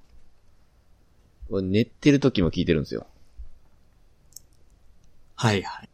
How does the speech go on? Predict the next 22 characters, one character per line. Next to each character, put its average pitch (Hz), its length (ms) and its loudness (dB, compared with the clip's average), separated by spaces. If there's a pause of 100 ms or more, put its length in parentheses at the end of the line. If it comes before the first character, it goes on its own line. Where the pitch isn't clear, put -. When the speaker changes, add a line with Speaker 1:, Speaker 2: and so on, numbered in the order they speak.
Speaker 1:
イ 110 120 -8
ヤ 95 140 0
ホ 82 140 -10
ン 80 80 -8
さ 90 160 -6
し - 100 -6
て、 80 360 -4
音 101 180 0
量 101 100 4
か - 160 -2
な 95 100 0
り 78 40 -4
ち - 160 -16
っ - 40 -20
ち - 100 -4
ゃ - 20 -2
め 82 100 -4
に 78 100 -6
し - 100 -12
て、 85 340 -8 (1000)
Speaker 2:
う 110 60 -2
ん。 104 200 -6